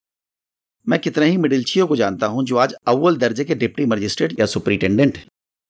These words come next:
कितने ही आठवीं जमात वाले हमारे लीडर और समाचार पत्रों के संपादक हैं।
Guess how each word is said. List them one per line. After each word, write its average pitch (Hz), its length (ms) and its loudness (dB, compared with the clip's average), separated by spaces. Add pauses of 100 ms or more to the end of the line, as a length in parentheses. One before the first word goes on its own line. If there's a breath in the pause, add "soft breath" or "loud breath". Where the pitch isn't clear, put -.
(600)
कितने 175 260 0
ही 196 160 4
आठवीं 127 300 0
जमात 110 320 0
वाले 110 220 0
हमारे 113 320 2
लीडर 98 360 -2
और - 160 -4
समाचार 107 560 0
पत्रों 120 360 -4
के 151 80 0
संपादक 101 640 -2
हैं। 95 120 -18